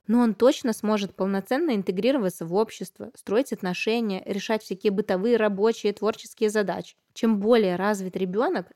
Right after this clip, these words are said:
тем больше он в состоянии преодолевать застенчивость. А для развития ребенку нужно время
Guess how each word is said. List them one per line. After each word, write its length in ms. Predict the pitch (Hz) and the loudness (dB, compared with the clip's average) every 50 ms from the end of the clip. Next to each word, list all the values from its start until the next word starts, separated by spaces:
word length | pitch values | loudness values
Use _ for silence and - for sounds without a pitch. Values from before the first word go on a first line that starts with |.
| _ _ | _ _
тем 300 | - - 226 208 202 185 | -6 -2 -2 0 0 -2
больше 380 | 175 185 202 240 277 - - - | -2 0 0 0 0 -2 -4 -6
он 160 | - 208 220 | -4 -4 -6
в 40 | 208 | -6
состоянии 580 | - 202 - - 190 185 190 208 220 226 214 185 | -8 -12 -10 -6 -4 -2 -2 0 -2 -2 -2 -4
преодолевать 680 | - 196 202 202 185 185 208 202 202 185 190 185 170 | -2 -2 0 0 0 0 0 0 0 0 0 0 0
застенчивость. 680 | 170 175 175 - - 156 165 175 165 - - - - _ _ _ _ _ _ | -2 -4 -6 -6 -8 -8 -8 -8 -10 -12 -14 -18 -20 _ _ _ _ _ _
А 120 | - 214 | -2 -2
для 200 | 185 185 185 190 | -2 0 -2 -2
развития 640 | 180 180 180 175 175 180 190 226 285 - - 233 196 | -2 -2 -4 -4 -4 -4 -2 -2 -2 -2 -2 -2 -2
ребенку 440 | 185 180 180 185 175 175 175 - 185 | -2 -2 -4 -4 -6 -6 -6 -8 -8
нужно 360 | 175 175 175 175 175 170 165 | -6 -6 -6 -6 -8 -8 -8
время 500 | 165 175 175 165 175 196 220 254 302 339 | -8 -8 -6 -6 -4 -4 -4 -4 -6 -8